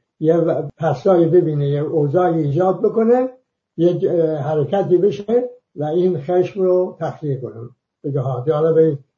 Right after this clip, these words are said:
به چند سالم دیگه سرتون بندازیم پایین، تسلیم باشید،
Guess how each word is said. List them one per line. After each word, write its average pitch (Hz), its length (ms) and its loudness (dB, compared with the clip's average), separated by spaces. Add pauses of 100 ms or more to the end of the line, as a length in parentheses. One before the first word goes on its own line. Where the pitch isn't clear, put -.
(140)
به 147 80 -4
چند 156 300 -2
سالم 156 400 0 (400)
دیگه 160 560 2 (200)
سرتون 170 300 -2
بندازیم 156 440 -2
پایین، 196 560 2
تسلیم 196 460 0
باشید، 220 400 2